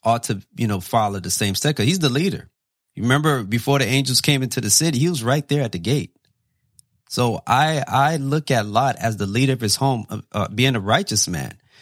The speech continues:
So yes, his wife is, is, uh, his family per se, they go into this place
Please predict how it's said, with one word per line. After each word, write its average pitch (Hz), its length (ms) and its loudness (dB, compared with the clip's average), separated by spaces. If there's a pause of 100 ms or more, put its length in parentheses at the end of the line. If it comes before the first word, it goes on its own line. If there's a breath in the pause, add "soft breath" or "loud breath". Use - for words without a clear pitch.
(340 soft breath)
So 143 360 2
yes, 127 500 0
his 117 220 0
wife 113 380 0
is, 95 400 -4
is, 92 420 -4
uh, 85 300 -6 (280)
his 104 200 -2
family 135 480 0
per 98 180 -6
se, 95 200 -4
they 95 220 -2
go 127 280 2
into - 200 0
this 104 160 -2
place - 520 -6